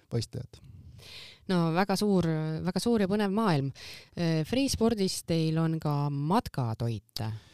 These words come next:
Speaker 1: Jaa, need on sellised, äh,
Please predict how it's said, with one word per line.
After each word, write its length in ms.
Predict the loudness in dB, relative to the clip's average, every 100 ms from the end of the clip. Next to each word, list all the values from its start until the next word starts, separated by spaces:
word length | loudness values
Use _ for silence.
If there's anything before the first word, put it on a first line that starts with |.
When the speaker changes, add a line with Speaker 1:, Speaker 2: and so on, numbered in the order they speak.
| -12 -2
Speaker 1:
Jaa, 280 | 0 0 -2
need 220 | -4 0
on 240 | 4 4
sellised, 600 | 4 4 4 4 2 4
äh, 840 | 6 6 6 4 0 -4 -8 -10 -12